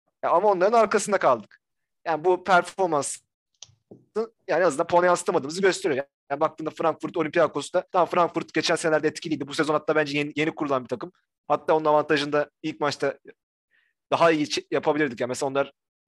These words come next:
son iki maçı kazandı. Yedi puanla yükseldi mesela. E, Olympiakos tamam biraz tecrübeli bir takım. Ya oyuncularının yaşları falan ortada sonuçta. Daha oturaklı bir takım. Ama biz de o seviyede olduğumuzu düşünüyoruz. Yani biz sonuçta, e, Avrupa Ligi'ni kazanacak takımların,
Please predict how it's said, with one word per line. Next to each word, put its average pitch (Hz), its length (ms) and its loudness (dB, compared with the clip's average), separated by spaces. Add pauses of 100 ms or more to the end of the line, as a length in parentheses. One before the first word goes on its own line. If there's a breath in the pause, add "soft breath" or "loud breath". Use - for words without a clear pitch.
(100)
son 143 200 -4
iki 139 160 -10
maçı 135 200 -4
kazandı. 143 380 0
Yedi 143 160 -2
puanla 135 300 -2
yükseldi 113 340 -8
mesela. 120 360 -12 (440 soft breath)
E, 135 40 -6
Olympiakos 165 600 2
tamam 170 200 2
biraz 160 200 2
tecrübeli 160 360 2
bir 160 60 -14
takım. 151 260 -4 (580)
Ya 135 100 2
oyuncularının 147 760 0
yaşları 143 420 0
falan 143 220 0
ortada 143 320 -2
sonuçta. 117 400 -8 (340 soft breath)
Daha 151 180 6
oturaklı 143 420 -2
bir 104 40 -16
takım. 120 260 -14 (540 soft breath)
Ama 220 360 2 (120)
biz 190 160 -2
de 240 60 4
o 233 100 8
seviyede 226 360 2
olduğumuzu 147 360 0
düşünüyoruz. 127 400 -10
Yani 151 300 -2 (500)
biz 160 360 -6
sonuçta, 170 640 0
e, 147 60 -6
Avrupa 151 520 2
Ligi'ni 151 200 -2
kazanacak 147 440 -2
takımların, 147 440 -4